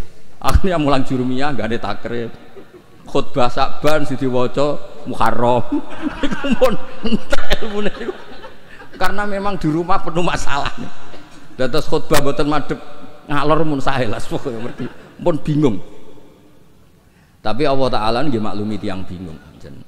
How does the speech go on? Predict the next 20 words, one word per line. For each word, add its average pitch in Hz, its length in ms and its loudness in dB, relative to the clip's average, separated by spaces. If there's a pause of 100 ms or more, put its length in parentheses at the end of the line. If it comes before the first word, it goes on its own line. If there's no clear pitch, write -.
(500)
wonten 98 320 -8
tiang 104 240 -4
tobat. 104 480 -4 (400)
Niku 151 240 -6 (160)
hadis - 240 2
sahih, 113 320 0
mboten 110 160 -4
hadis 120 320 -4
dhaif, 113 160 -4
hadis 110 320 -6
sahih. 101 240 -10 (400)
Wonten 127 320 -2
tiang 123 160 -4
tobat, 113 400 -6 (320)
bareng 117 240 -2
ditampa 120 480 -4
Allah 131 240 -4
akhire 120 240 -6
mlebu 120 240 -8
swarga. 110 480 -4